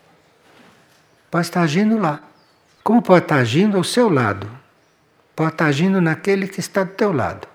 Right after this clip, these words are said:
Mas pode estar agindo lá no centro da África. Então, momentos curtos de oração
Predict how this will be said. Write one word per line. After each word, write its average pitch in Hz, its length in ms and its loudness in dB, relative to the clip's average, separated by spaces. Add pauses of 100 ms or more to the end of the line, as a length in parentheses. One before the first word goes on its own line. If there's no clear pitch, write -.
(760)
Mas 151 180 -2
pode 208 240 -2
estar 190 220 -2
agindo 190 460 2
lá 190 180 2
no 226 140 4
centro 208 340 0
da 165 260 2
África. - 480 -8 (4000)
Então, 135 320 2
momentos 156 840 0 (160)
curtos 185 500 -6
de 113 80 -4
oração 123 640 -4